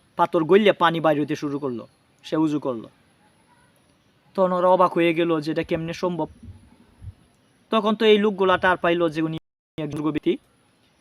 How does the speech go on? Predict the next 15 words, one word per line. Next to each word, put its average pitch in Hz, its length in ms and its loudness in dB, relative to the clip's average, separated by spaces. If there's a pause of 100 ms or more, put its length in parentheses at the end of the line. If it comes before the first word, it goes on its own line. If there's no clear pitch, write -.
(440)
আল্লাহর 160 280 0
পছন্দের 151 500 -6
ব্যক্তি। 160 400 -8 (1000)
আল্লাহ 233 260 2
তো 226 120 -4
বুজুর্গদের 214 960 -6 (420)
দুনিয়াতেই 175 500 -4
দেখাইয়া 143 340 -4
দিছেন। 123 380 -14 (1120)
ওরা 175 200 0
তো 196 120 0
আখেরাতে 170 640 2 (800)
বাদশাহী 165 760 -2
ভবন 156 400 -6
লাভ 143 220 -8